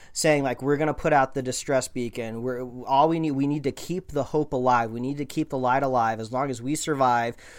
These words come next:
people out there will respond to what we're doing and we'll all rise up." And we even see the little kid at the end, uh,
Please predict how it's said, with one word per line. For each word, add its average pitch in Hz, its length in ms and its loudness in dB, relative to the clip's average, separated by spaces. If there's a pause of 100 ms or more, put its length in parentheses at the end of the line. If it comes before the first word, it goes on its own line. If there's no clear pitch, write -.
(220)
people 160 340 0
out 139 240 2
there 135 240 2
will 127 180 -2
respond 143 680 2
to 143 80 0
what 139 140 0
we're 139 120 -4
doing 135 400 0
and 120 160 -6
we'll 127 200 -6
all 131 340 2
rise 120 500 0
up." 113 300 -6 (360)
And 143 220 0
we 151 100 2
even 175 180 -2
see - 140 -4
the 165 120 0
little 165 180 0
kid 196 220 0
at 190 100 -2
the 139 160 2
end, 110 500 -2
uh, 123 260 0